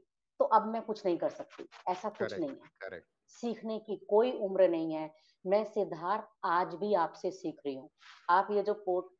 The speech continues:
Speaker 1: podcast recording कर रहे हैं, मैं ये भी आज से, आपसे सीख रही हूँ, क्योंकि मैं सच बताऊं, तो मैं कभी भी, अ, बहुत वीडियो में comfortable नहीं रहती हूँ,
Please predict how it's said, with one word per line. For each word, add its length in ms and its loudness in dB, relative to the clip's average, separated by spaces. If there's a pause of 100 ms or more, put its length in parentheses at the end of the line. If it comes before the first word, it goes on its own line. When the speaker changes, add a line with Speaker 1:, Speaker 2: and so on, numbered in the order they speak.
(120)
Speaker 1:
podcast 540 4
recording 460 4
कर 140 6
रहे 200 0
हैं, 140 -2
मैं 140 2
ये 180 2
भी 160 0
आज 160 4
से, 160 -8
आपसे 320 -2
सीख 280 -6
रही 160 0
हूँ, 120 -12 (580)
क्योंकि 220 4
मैं 140 2
सच 280 -2
बताऊं, 440 0
तो 140 -4
मैं 300 -2
कभी 280 2
भी, 320 -4 (320)
अ, 240 2
बहुत 460 -2
वीडियो 580 4
में 140 -6
comfortable 600 2
नहीं 200 0
रहती 280 -4
हूँ, 100 -10